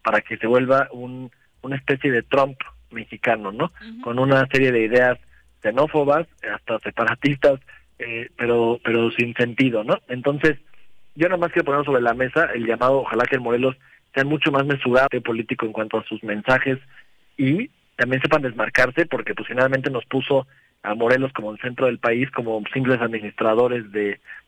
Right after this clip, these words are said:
Speaker 1: de los recursos, como si fuéramos, eh, como si por eso hubiera, hubiera que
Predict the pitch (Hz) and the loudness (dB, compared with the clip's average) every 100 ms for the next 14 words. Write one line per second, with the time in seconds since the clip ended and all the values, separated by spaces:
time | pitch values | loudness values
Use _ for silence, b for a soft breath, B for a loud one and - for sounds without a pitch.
0 | - 113 113 117 131 131 135 131 117 110 | -4 0 2 0 -2 -2 -2 -4 -6 -8
1 | 107 - 120 117 110 - 113 107 104 95 | -12 -4 -4 -4 -8 -4 -2 0 0 -4
2 | _ b - 123 - - 135 143 135 127 | _ b -4 -2 -2 0 2 2 0 0
3 | 131 123 117 120 117 127 127 117 110 101 | 0 0 -4 -6 -2 0 0 -2 0 -2